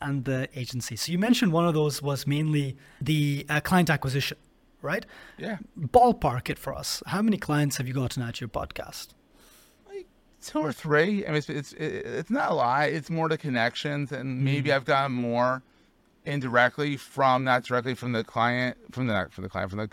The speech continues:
Speaker 2: from the, the, the guest,
Speaker 1: Guest.
Speaker 2: and more, and then got clients from the guest to say, "Hey, go talk to Seth,"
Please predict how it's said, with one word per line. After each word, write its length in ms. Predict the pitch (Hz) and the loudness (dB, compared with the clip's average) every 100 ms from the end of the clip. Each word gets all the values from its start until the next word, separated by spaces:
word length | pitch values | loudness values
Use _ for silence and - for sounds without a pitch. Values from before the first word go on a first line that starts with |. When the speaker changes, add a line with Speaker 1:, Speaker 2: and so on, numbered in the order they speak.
| - | -12
Speaker 2:
from 160 | - 113 | -4 -2
the, 160 | 113 - - _ _ | -2 -8 -20 _ _
the, 240 | 107 101 - - | -6 -6 -12 -10
the 80 | |
guest, 220 | 101 113 117 | -2 0 2
Speaker 1:
Guest. 400 | 139 - - _ _ _ _ _ _ _ _ _ | -2 -6 -14 _ _ _ _ _ _ _ _ _
Speaker 2:
and 160 | 117 120 | -2 0
more, 300 | 127 123 123 - - | 2 2 0 -8 -4
and 120 | 123 | -2
then 100 | 117 | 0
got 200 | 120 117 | 0 0
clients 360 | - 120 117 | 0 2 0
from 240 | - 120 120 | -2 -2 0
the 100 | 127 | 0
guest 420 | 139 131 139 - | 2 2 2 -2
to 80 | 123 | -6
say, 140 | 120 | -2
"Hey, 120 | 123 | -2
go 100 | 110 | -2
talk 180 | 110 113 | -2 -2
to 100 | - | -4
Seth," 500 | - 110 113 143 - | -4 0 0 -2 -8